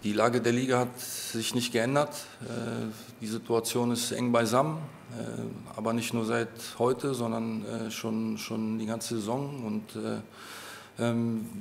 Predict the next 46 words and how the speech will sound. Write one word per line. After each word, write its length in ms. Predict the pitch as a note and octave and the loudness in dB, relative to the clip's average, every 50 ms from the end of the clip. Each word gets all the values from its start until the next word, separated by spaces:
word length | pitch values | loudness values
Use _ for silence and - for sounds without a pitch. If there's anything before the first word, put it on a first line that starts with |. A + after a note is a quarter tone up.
| G2+ G2+ F#2+ F#2 F#2 | -8 -8 -8 -6 0
wir 140 | A2 C3+ C#3 | 2 2 4
sind 220 | B2 D3 C3+ C3 C#3+ | 6 4 4 4 4
in 80 | C3+ | 4
der, 300 | C3+ C3 C3 C3 B2+ C3 | 6 6 6 6 6 6
in 80 | B2+ B2+ | 4 4
der 120 | B2+ A#2 | 4 2
Pflicht, 480 | B2 - C3+ C3+ C3 - - - - - | 2 2 2 2 2 2 -2 -2 -2 0
äh, 180 | B2 A#2+ A#2+ | 0 2 2
einfach, 720 | A#2 A#2 A2+ A2+ A2+ A#2+ A#2 A#2+ A#2+ A2+ A#2 - - - - | 2 0 0 0 0 0 2 2 2 2 0 -2 -6 -4 -2
äh, 200 | A2+ A2+ A2+ A2+ | -2 0 0 0
unsere 320 | A2+ A#2+ C3 A#2+ A#2+ B2 | 0 2 2 4 6 8
Leistung 380 | A#2+ A#2+ C3+ C#3 - - D3+ C#3 | 8 10 8 8 6 2 2 2
auf 120 | C3 B2 | 2 2
den 80 | C3 A#2+ | 2 2
Platz 260 | - C3+ C#3 - - | 4 4 4 2 0
zu 100 | - A#2+ | -4 -2
bringen. 340 | - C3 C3 C3+ C#3 C3 - - - - - - - - - - - - - - | 0 0 0 0 0 -4 -6 -10 -14 -14 -14 -14 -14 -14 -14 -14 -16 -14 -10 -6
Äh, 400 | - G#2 G#2+ A2 A2 A2+ A2+ A2 - | -4 0 0 2 2 2 0 0 0
das 160 | B2 A2+ - | 0 2 4
ist 140 | C3 A#2+ B2 | 4 4 4
uns, 500 | B2 A#2+ A#2 A#2+ - - - - - - | 4 4 4 4 2 0 0 -2 -2 0
äh, 500 | A#2+ B2 A#2+ A#2 A#2+ A#2+ A#2+ A#2+ A#2 G#2+ | 2 2 2 4 4 4 2 2 0 0
sehr 300 | G2+ G2 A#2+ C3 C#3+ C3 C#3 | 2 8 10 12 12 12 10
oft 160 | C#3+ - - | 6 2 4
gelungen. 380 | C#3+ C3 C#3 D#3 F3+ F#3 F#3+ D#3 - - - - - - - - | 4 6 6 4 2 0 -4 -6 -10 -16 -20 -20 -20 -14 -8 -4
Ja, 220 | A2+ B2+ C3+ B2+ A2 | -2 -2 -2 2 4
heute 260 | B2 B2+ B2+ C3 B2+ | 4 4 6 6 6
leider 280 | B2+ B2 B2+ B2 B2+ | 8 8 8 8 6
nicht 180 | B2+ C3 B2+ - | 4 4 2 2
so, 180 | - C3+ B2 B2 | 2 2 2 2
wie 120 | C3 A#2+ | 2 2
wir 80 | B2 B2+ | 2 2
uns 180 | B2+ A#2+ A#2+ | 2 2 0
das 120 | A#2+ A2+ - | -2 0 2
vorgestellt 540 | - C3+ C#3+ C3+ - - C#3 C#3+ C#3+ C#3+ C#3+ | 4 4 4 4 2 2 2 2 2 2 0
haben, 180 | C3+ C#3 C3+ | 0 2 2
aber 400 | B2+ A#2 A2+ A#2 A2+ A2 A2 G2+ F#2+ G#2+ - - - - | 0 2 2 2 2 2 2 0 -4 -8 -14 -12 -8 -4
nächste 320 | G#2+ A2+ A2 - - A2 | -2 -2 -2 -2 -2 -2
Woche 120 | G#2+ A2 | -2 -2
haben 160 | A2 A2 A2 A2+ | 0 0 0 0
wir 180 | A2+ A2+ G#2+ G2+ - - - - - | -2 -2 -4 -6 -8 -14 -16 -12 -10
direkt 280 | G2+ G2+ G#2+ - - | -6 -6 -6 -6 -6
wieder 160 | - A2 A2+ G#2+ | -4 -2 -2 -2
die 100 | G#2+ G#2+ | 0 0
nächste 320 | A2+ A2+ A2+ - - G#2+ | 0 0 0 -2 -2 -2
Gelegenheit 460 | G#2 A2 A2 A#2 A#2+ A#2+ A#2 G#2+ G#2+ | 0 0 2 2 2 2 2 0 0